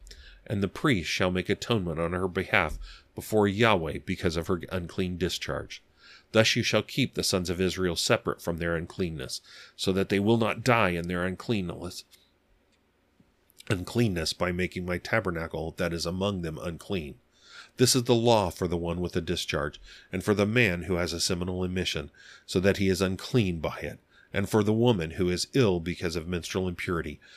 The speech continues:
and for the one who has a discharge, whether a male or a female, or a man who lies with an unclean woman. All right, Leviticus, Leviticus sixteen, verses one through twenty-eight.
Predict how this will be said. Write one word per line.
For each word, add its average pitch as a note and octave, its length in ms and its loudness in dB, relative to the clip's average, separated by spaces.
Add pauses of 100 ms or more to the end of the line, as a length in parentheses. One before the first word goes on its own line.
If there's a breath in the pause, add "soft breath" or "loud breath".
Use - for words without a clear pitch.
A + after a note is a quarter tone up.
(140 loud breath)
and F#2+ 100 -6
for G#2 120 4
the G2+ 100 4
one G2+ 180 4
who G2+ 140 0
has F#2+ 160 0
a G2 60 0
discharge, F#2+ 520 -2
whether F2 300 0
a D#2+ 60 0
male F2 300 0
or G2 140 2
a F#2+ 40 0
female, D#2 480 -6 (320 soft breath)
or G#2+ 180 4
a G#2+ 40 4
man G#2+ 400 2
who E2+ 120 -4
lies E2 320 -2
with F2+ 140 -2
an E2 80 -2
unclean F2 540 -4
woman. C#2+ 320 -8 (1500 loud breath)
All D#2 80 -2
right, - 240 -6
Leviticus, F#2+ 560 -2 (120)
Leviticus F#2 520 0
sixteen, G#2 540 -2
verses E2 340 -4
one E2+ 200 -4
through E2+ 180 -8
twenty-eight. D2+ 560 -8